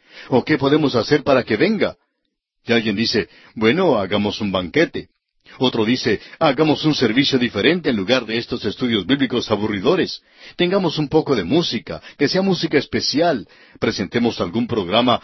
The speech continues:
que sirva de entretenimiento para la gente. O quizá podamos tener algún desfile o algo por el estilo."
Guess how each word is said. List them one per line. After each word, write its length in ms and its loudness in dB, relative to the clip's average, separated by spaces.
que 100 -2
sirva 320 2
de 80 0
entretenimiento 880 -2
para 180 0
la 120 -4
gente. 420 -2
O 140 -2
quizá 240 -2
podamos 340 0
tener 300 -2
algún 260 -2
desfile 720 -2
o 120 2
algo 200 0
por 160 0
el 80 0
estilo." 420 -4